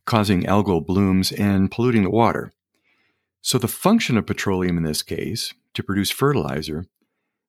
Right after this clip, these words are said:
may actually be better served by replacing nitrogen fertilizer with organic fertilizer, such as animal manure.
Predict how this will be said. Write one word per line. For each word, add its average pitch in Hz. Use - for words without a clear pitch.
may 165
actually 165
be 107
better 107
served 104
by 90
replacing 95
nitrogen 85
fertilizer 82
with 95
organic 117
fertilizer, 78
such 107
as -
animal 110
manure. 65